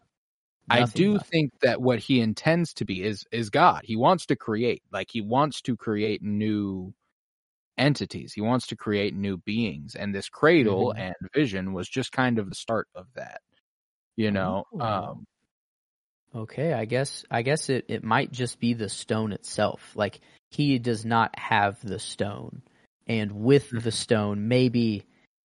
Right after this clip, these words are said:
Speaker 2: maybe in hi-, what he is saying is the death would have been very swift for humans if, like, he had the stone. Like, maybe it wouldn't have been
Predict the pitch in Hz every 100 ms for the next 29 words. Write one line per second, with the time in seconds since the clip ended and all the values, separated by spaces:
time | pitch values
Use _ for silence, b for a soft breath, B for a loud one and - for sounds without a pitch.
0 | - 175 190 180 151 123 104 120 117 117
1 | 113 120 139 147 156 151 165 165 117 110
2 | 240 196 120 127 - 123 110 127 113 101
3 | 117 104 - - - 90 - - - -
4 | _ _ _ - 113 104 113 92 78 78
5 | - 120 - 104 - 104 - 101 92 -
6 | - - 69 82 117 113 139 139 131 117
7 | 127 113 107 120 113 104 95